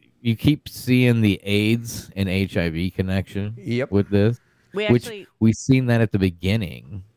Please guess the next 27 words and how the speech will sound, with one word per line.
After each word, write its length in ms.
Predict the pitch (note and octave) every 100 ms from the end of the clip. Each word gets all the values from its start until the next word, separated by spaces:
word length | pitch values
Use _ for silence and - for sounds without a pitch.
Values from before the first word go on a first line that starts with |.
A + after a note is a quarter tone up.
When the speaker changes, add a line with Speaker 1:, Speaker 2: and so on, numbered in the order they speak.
| _
Speaker 3:
We 140 | G3 G#3
did 140 | G#3+
Speaker 1:
you 60 | F2+
Speaker 3:
a 40 |
Speaker 1:
know, 160 | F2 F3+
Speaker 3:
whole 100 | -
Speaker 1:
and 140 | F#2
Speaker 3:
episode 440 | F#2 F3+ E3+ D#3+ D3
with, 280 | D#3 D3+
um, 440 | D3+ D3 C#3+ C#3 C#3+ _ _ _ -
Doctor 280 | D#3+ -
Sherwood 360 | D3 F3 E3 D#3
about 260 | D3 C3+ C3+
vaids, 480 | C#3 D3 C3 B2
which 240 | C3+ C3 -
is 200 | B2+ B2
vaccine 960 | B2 C3+ C3 - D#3 D#3 D3+ C#3+ C#3+ C#3 _ _ _ _
acquired 680 | C#3 C3 D#3+ C#3+ C3+ C3 C3+
Speaker 1:
Induced 260 | G2+ G#2 -
aids. 120 | F2
Speaker 3:
immuno-, 540 | D3 C#3+ C#3 C#3 C#3 A#2 _ _
uh, 380 | C3+ B2+ B2 B2 A#2
deficiency 540 | C#3 C#3+ C3 B2 B2+
syndrome, 440 | C3 C3 C3 A#2
because 440 | B2+ B2+ C#3+ B2 - _ _ _ _ _ _ _
the 100 | - C3
jab 520 | D3 C#3+ C#3+ B2+